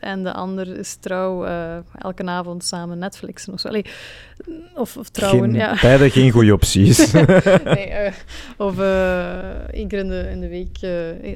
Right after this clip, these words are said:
Speaker 1: terugkoppelen met elkaar en een wandeling. Allee, het kan ook positief zijn. Maar, ehm,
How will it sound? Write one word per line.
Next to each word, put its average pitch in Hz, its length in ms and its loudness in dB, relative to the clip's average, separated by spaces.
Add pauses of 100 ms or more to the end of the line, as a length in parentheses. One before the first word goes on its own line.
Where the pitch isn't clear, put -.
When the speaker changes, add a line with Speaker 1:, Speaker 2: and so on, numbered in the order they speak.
(140)
Speaker 1:
terugkoppelen 196 560 -10
met 180 100 -6
elkaar 180 420 -6
en 170 140 -8
een 170 100 -12
wandeling. 180 460 -6
Allee, 196 160 -4
het 175 100 -6
kan 196 100 -2
ook 185 80 -6
positief 175 400 -10
zijn. 180 180 -12 (500)
Maar, 202 260 2
ehm, 185 680 2